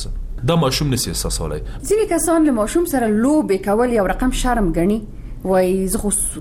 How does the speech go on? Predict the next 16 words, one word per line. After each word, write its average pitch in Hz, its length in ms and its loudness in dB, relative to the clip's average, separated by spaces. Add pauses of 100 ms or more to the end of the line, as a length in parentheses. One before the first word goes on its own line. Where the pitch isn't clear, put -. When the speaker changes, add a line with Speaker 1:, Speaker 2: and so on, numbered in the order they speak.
Speaker 2:
کوچنی 262 380 2
نه 262 140 4
یم 220 140 0
چې 208 160 -6
له 214 100 0
دوی 220 140 2
سره 196 120 0
به 170 120 0
لوبې 170 320 2
وکړم." 208 240 -2 (580)
تاسې 339 320 -2
په 285 140 0
نظر 202 420 2 (140)
که 185 160 2
مشران 180 840 0 (140)
چې - 80 -6